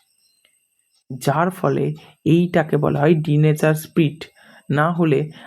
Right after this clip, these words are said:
আমরা দেখো, ধরো বার্নিশের কাজে, এটা কি কাজে ব্যবহার করা হয়?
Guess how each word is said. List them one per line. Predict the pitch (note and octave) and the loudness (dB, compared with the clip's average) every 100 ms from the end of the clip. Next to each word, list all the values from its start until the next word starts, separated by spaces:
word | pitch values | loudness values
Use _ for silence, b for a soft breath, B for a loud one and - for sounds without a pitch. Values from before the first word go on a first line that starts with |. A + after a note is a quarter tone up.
| B - | B 0
আমরা | D#3 E3 | 2 2
দেখো, | D#3 D#3+ D#3 | 2 0 0
ধরো | D3+ D#3+ | 0 0
বার্নিশের | C#3+ B2+ C#3+ D3 D3+ D3 | 0 -2 0 0 0 0
কাজে, | C3+ C#3 D3 D3+ b b b | 0 -2 -6 -8 b b b
এটা | - D3 | 0 0
কি | D#3 D#3 | 0 0
কাজে | D#3 D3+ | 0 0
ব্যবহার | D3+ C#3+ D3 | -2 -2 -2
করা | D3 D3 | -2 -2
হয়? | D3+ | -2